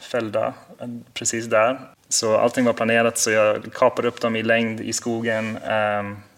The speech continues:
och sen bilade jag dem med yxa. Leran kom ifrån, eh, en by utanför. Och det finns ingen, eh,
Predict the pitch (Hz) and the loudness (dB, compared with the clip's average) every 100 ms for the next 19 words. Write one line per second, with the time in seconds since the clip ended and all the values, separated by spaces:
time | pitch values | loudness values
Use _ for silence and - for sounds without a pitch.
0 | _ - 127 110 120 117 120 110 107 110 | _ -6 -4 -2 0 2 4 4 4 0
1 | 107 - - 113 120 - _ 117 113 107 | -4 -2 0 0 0 -12 _ 2 4 4
2 | 107 113 104 104 101 _ 247 127 - 113 | 0 -4 -4 -8 -12 _ -16 -12 -6 -6
3 | 104 107 - 110 101 110 117 113 110 110 | -4 -8 -8 -8 -6 -8 -4 -4 -4 -6
4 | - _ - 117 117 107 113 107 107 - | -12 _ -18 -8 -4 -2 2 2 0 -10
5 | - - - - - 107 101 110 113 107 | -20 -20 -20 -12 -8 -6 -4 -4 -2 -2
6 | 107 107 | -4 -4